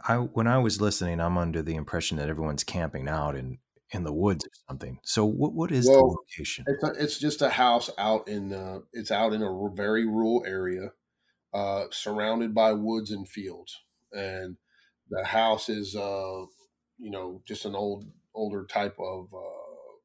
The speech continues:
Speaker 2: farmhouse.
Speaker 1: So it's an
Speaker 2: And
Speaker 1: old farmhouse, and there's a, a, a lot of acres surrounding it. Is it isolated?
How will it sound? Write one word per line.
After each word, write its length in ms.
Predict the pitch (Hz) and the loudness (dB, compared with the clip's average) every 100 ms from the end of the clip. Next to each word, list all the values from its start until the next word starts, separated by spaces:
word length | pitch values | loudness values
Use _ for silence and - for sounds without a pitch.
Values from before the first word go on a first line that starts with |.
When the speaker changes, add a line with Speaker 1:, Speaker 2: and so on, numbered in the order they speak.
| _ _ _ _ _ _ _ _ _ _ - | _ _ _ _ _ _ _ _ _ _ -4
Speaker 2:
farmhouse. 680 | 113 104 92 85 64 - - _ _ _ _ _ _ _ _ _ | -2 -2 -4 -10 -12 -16 -20 _ _ _ _ _ _ _ _ _
Speaker 1:
So 320 | - - - 101 | -18 -18 -10 -4
it's 80 | |
an 80 | 101 98 | -2 -2
Speaker 2:
And 60 | 95 | 2
Speaker 1:
old 300 | 120 131 - | 6 6 4
farmhouse, 720 | - 107 104 85 80 78 - | 2 6 6 4 0 -2 -2
and 120 | 82 | -2
there's 180 | 87 80 | -2 -2
a, 40 | |
a, 400 | 78 - 80 78 - 87 | -4 -6 -8 -8 -6 -4
a 40 | |
lot 200 | 85 87 | -2 -2
of 120 | 73 | -2
acres 380 | 76 92 110 104 | -2 0 2 2
surrounding 500 | - 104 107 110 113 | 0 2 4 4 2
it. 140 | 117 | 2
Is 200 | 98 80 | 2 0
it 120 | 76 - | -2 -2
isolated? 640 | 85 85 120 120 135 67 | -2 0 -2 -2 -2 -4